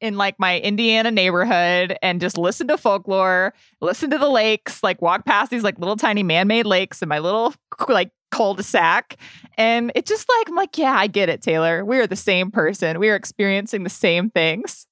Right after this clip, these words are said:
And it's, like, raining on me. And it just, like, I'm in my cardigan, you know? Uh, and it's just, like, it just feels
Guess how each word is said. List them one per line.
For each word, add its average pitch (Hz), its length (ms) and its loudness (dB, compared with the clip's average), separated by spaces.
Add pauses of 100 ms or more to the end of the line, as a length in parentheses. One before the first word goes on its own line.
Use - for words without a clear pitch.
(140)
And 214 120 4
it's, 214 120 -2
like, 202 180 0
raining 185 380 0
on 175 180 2
me. 175 200 0
And 180 100 2
it - 80 -12
just, 480 240 -2
like, 494 260 0 (100)
I'm 294 120 -6
in 269 100 -2
my 277 100 0
cardigan, 208 800 0
you 233 140 -2
know? 220 360 0 (460)
Uh, 220 380 2
and 254 140 0
it's 262 120 -6
just, 392 160 -2
like, 508 160 2
it - 160 -2
just - 300 -4
feels 269 640 0